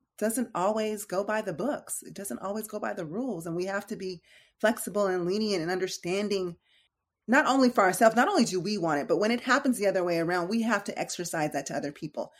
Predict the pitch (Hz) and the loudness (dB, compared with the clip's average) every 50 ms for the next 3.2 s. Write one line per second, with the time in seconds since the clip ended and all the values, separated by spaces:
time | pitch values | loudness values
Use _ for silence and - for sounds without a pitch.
0 | - - _ _ - - 220 208 208 208 208 196 190 233 254 330 427 - 339 285 | -20 -20 _ _ -4 -2 -2 -2 -2 -6 -6 0 2 4 4 4 4 4 2 2
1 | 202 208 202 202 190 175 190 180 165 - - 175 175 180 175 - - 175 170 170 | 2 2 -2 -2 -6 -6 -8 -8 -8 -6 -2 0 0 0 -2 -4 -4 -2 -2 -2
2 | 165 - - - _ _ _ _ _ _ - 180 180 170 160 160 160 156 156 156 | -2 -4 -8 -10 _ _ _ _ _ _ -4 -2 0 0 0 0 0 -2 -2 -2
3 | 151 147 143 | -4 -4 -6